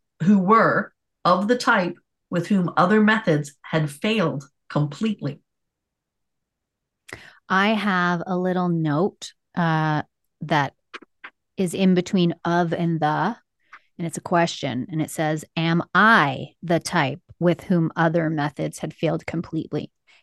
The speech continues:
Speaker 2: It's a good reflection point because most of us that end up in A A have tried all kinds of things. I mean, I tried logging my drinks. I tried not holding my drinks. I tried, um, cutting myself off at certain points. I tried different kinds of liquor. I tried drying out.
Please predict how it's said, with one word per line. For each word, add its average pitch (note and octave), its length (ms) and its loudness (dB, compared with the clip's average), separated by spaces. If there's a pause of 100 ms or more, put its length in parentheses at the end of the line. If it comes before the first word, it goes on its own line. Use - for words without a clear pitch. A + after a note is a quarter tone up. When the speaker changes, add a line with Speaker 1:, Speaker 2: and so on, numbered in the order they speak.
(120)
Speaker 2:
It's F3+ 160 -4
a F3+ 80 0
good D#3+ 240 0
reflection E3 640 -2
point C#3+ 320 -4
because D#3 260 -6
most D#3+ 240 -4
of E3 60 -2
us D#3 160 0
that D3+ 200 -4
end E3 200 -2
up D#3 140 -2
in D#3 120 -2
A D#3 360 -2
A - 20 0
have D#3+ 180 -4
tried D#3+ 320 -2
all E3+ 120 2
kinds D#3 280 -4
of D3+ 80 -6
things. - 440 -10 (580)
I C#3+ 80 -2
mean, F3 160 2
I E3+ 80 0
tried F3+ 280 2
logging E3+ 360 4
my C#3+ 100 0
drinks. - 320 -12
I - 60 -20
tried D#3+ 320 -2
not D#3+ 200 0
holding F3 600 0
my C3 120 0
drinks. A2 460 -8
I - 120 -2
tried, D3+ 580 0 (640)
um, F3 340 -2
cutting F3+ 380 -2
myself E3+ 420 0 (100)
off G3 280 4
at F#3 80 -4
certain D3+ 420 -4
points. C#3+ 320 -6
I D3 60 -2
tried D3+ 400 -2
different C#4+ 360 2
kinds B3+ 300 -2
of A#3 120 -2
liquor. C#3+ 400 -2
I C3+ 100 -4
tried D3+ 400 0
drying E3 420 0
out. F3+ 260 4